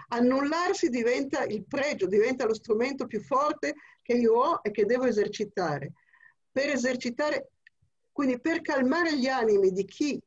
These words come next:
in genere comunque davanti a questa parola si sente infastidito, uno può ricordarsi che an-, ehm, quello che abbiamo detto,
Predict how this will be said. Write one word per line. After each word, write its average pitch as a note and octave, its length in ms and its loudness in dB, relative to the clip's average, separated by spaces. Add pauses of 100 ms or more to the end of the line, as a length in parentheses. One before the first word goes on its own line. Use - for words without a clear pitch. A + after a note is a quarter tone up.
(160)
in G#3+ 160 2
genere G#3 520 2
comunque A3 540 0
davanti G#3+ 360 0
a - 20 -2
questa G#3+ 260 -2
parola G#3 420 0
si F3+ 140 -4
sente G3+ 560 0
infastidito, G3+ 1120 -4 (560)
uno E4 200 4
può D#4 140 -2
ricordarsi D4+ 840 -2
che - 440 -4 (100)
an-, A#3 340 2 (460)
ehm, E3+ 1000 -2 (560)
quello C4 120 -6
che B3 80 -6
abbiamo A3+ 300 -2
detto, B3+ 400 -4